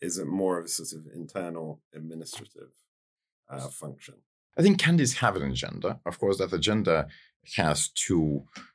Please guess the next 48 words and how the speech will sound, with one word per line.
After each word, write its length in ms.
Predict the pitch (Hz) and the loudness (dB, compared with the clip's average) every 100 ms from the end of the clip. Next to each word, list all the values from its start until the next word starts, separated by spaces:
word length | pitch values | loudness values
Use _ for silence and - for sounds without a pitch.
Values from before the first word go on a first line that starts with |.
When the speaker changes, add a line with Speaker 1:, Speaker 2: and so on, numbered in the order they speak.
| - | -4
Speaker 2:
constraining 600 | 82 - 135 110 85 67 | 0 4 6 6 6 2
elements. 540 | 53 53 80 - - - | -2 -2 -2 -2 -2 -4
One 260 | 95 101 87 | 2 4 6
is 280 | 76 87 | 4 0
that 120 | - - | -4 -6
you 60 | - | -2
have 180 | 80 82 | 0 0
to 100 | 78 | 0
work 260 | 67 69 - | 2 0 0
within 320 | - - 76 | -4 0 0
the 80 | 65 | 0
team, 480 | - 64 85 202 - _ - | 0 2 2 0 -6 _ -10
at 160 | - - | -6 2
least 260 | 104 - | 2 2
of, 140 | 67 - | -4 -4
you 80 | 73 | 0
know, 180 | 60 69 - - - | 0 0 -6 -10 2
in 60 | |
the 80 | 73 | 2
core 240 | - 156 127 | 6 4 4
team 280 | - 73 | 2 0
of 80 | 65 | 0
five 260 | - 67 64 | 0 0 2
elected 300 | 73 - - | 0 -2 -8
officials, 760 | - - - - - - - - - | -10 -6 -4 -2 -4 -6 -8 -10 -6
you 60 | 64 | -4
know, 100 | - | -4
so 280 | - - 64 | -4 -2 -2
Secretary 340 | - 78 71 | -2 -4 -4
General, 400 | 71 71 67 65 - | -2 0 0 -2 -6
Deputy 220 | - 71 71 | -4 -2 -2
Secretary 300 | - 65 62 | -6 -6 -2
General, 240 | 64 64 | 0 0
and 100 | 62 | -2
three 180 | - 67 | -4 -2
directors 560 | 65 71 - - - | 2 2 2 -8 -6
of 140 | - 60 | -6 0
bureaus 400 | 80 60 55 - | 2 2 0 -4
supporting 420 | - 71 64 60 | -4 -4 -4 -4
these 180 | 60 - | -6 -6
three 160 | 67 | -6
different 400 | - - - - - - - - | -8 -10 -6 -6 -6 -18 -18 -6
sectors 440 | - 101 - 64 | 2 2 2 -6
that 120 | - 62 | -4 -4
I 40 | |
mentioned, 480 | 57 52 - 92 - | -2 -2 -2 -4 -2
development, 580 | 67 71 67 67 65 67 | 0 0 0 -4 -4 -2
radio, 480 | 65 62 62 62 | -2 0 -2 -4